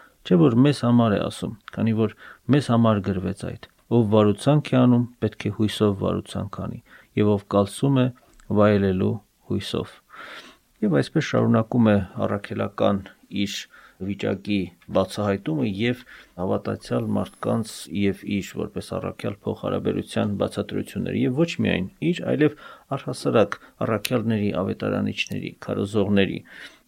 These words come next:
Եվ այս հատվածում առհասարակ և սրա շարունակության մեջ բազմաթիվ մտքեր կան,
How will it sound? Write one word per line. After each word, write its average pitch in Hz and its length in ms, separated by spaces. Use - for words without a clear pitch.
Եվ 151 300
այս 143 220
հատվածում 135 600
առհասարակ 123 640
և 110 100
սրա 113 240
շարունակության 113 760
մեջ 151 200
բազմաթիվ 123 880
մտքեր - 500
կան, 151 240